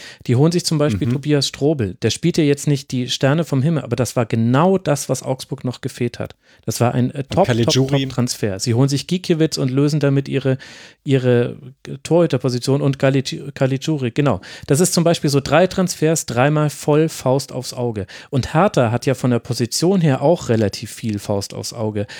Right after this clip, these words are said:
Speaker 1: Aber von den weichen Faktoren, die halt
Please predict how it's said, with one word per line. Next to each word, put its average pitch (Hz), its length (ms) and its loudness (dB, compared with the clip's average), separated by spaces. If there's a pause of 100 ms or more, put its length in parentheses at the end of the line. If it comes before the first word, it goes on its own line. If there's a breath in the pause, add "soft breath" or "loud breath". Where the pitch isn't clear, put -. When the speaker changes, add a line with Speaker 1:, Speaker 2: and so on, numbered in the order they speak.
(120 loud breath)
Speaker 1:
Aber 127 220 0
von 127 160 2
den 120 180 4
weichen 151 380 2
Faktoren, 131 880 -2
die 139 160 2
halt 131 240 2